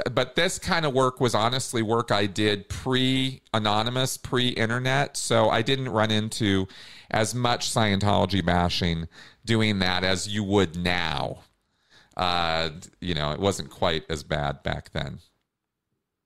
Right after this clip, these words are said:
Uh, Chris, do you know if Jet's death shook Travolta's faith? I have no idea, but considering the fact that Jet has died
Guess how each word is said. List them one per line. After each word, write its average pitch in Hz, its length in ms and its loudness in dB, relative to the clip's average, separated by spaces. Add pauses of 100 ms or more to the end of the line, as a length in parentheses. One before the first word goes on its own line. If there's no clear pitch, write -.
(2500)
Uh, 139 480 2
Chris, 185 360 0
do 151 120 -2
you 156 160 2
know 180 320 4
if - 200 -4
Jet's 151 440 -2
death 135 340 0
shook - 380 -2
Travolta's 123 640 0
faith? 80 420 -2 (100)
I 117 340 2
have 104 500 0
no 95 240 0
idea, 90 480 -2
but 78 180 -6
considering 120 480 -4
the 113 80 -4
fact 95 380 -2
that 82 180 -2
Jet 104 240 0
has 113 160 0
died 95 380 0